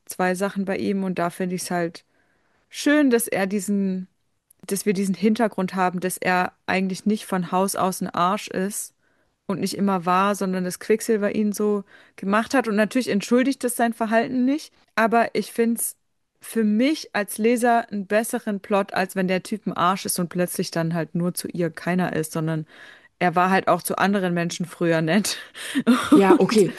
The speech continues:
Speaker 2: Nee, das, das verstehe ich total. Das ist ja auch, also Grumpy Sunshine kann ich ja auch überhaupt nicht. Oder diese Grumpy-Typen, die zu allen Leuten grumpy sind und dann nur zu unserer Protagonistin nicht, das mag ich auch gar nicht. Und das,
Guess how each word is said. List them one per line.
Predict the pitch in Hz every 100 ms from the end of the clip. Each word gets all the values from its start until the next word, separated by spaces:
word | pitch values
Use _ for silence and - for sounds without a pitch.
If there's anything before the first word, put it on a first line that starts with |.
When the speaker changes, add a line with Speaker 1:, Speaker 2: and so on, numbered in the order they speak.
| - -
Speaker 2:
Nee, | 196
das, | 196 208 202 -
das | 208 202
verstehe | 208 -
ich | 202
total. | 202 185 214 226
Das | 208 226
ist | 208
ja | 202 190
auch, | 185
also | 175 180
Grumpy | 185 185 190
Sunshine | 190 190 196 202
kann | 190 196
ich | 185
ja | 190
auch | 180
überhaupt | - 190 196 208 208
nicht. | 220 220 226 - _ _ _ _ _ -
Oder | 185 180
diese | 175 175
Grumpy-Typen, | 160 180 180 185 214 - 208 214 214
die | 185 170
zu | - -
allen | 156 190 220
Leuten | 214 214 214 202
grumpy | 196 190 196 196
sind | 202 202 202
und | 175 170
dann | 165
nur | 170 185
zu | -
unserer | 190 202
Protagonistin | 190 202 190 185 190 190 190 190
nicht, | 185 185 185
das | -
mag | 165 165
ich | -
auch | 160 -
gar | 143 156
nicht. | 175 -
Und | 165 165
das, | 160